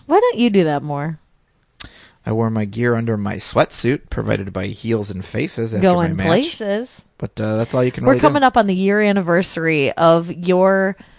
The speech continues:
Speaker 2: Yes.
Speaker 1: pro wrestling debut.
Speaker 2: Debut.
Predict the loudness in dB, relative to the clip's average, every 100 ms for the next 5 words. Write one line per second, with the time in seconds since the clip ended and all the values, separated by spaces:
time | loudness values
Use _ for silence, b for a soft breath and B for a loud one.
0 | b -6 -2 4 6 8 6 6 4 0
1 | 0 0 0 -4 -6 2 4 4 4 4
2 | 6 6 4 0 -6 -10 -4 -2 -4